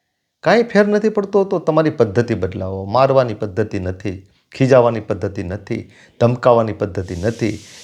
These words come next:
તોફાન કરશે ને, માનો કે સ્કૂલે નથી જવું, તમે મારીને મોકલશો ને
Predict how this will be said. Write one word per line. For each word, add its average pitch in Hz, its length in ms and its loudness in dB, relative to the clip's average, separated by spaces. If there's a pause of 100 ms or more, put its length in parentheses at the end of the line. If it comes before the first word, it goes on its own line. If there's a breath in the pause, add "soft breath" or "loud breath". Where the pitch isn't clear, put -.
(160)
તોફાન 135 380 2
કરશે 147 380 2
ને, 123 80 2
માનો 151 220 2
કે 147 140 -4
સ્કૂલે 156 360 -4
નથી 147 320 -2
જવું, 98 340 0
તમે 110 180 -2
મારીને 139 360 4
મોકલશો 175 520 -2
ને 107 160 -6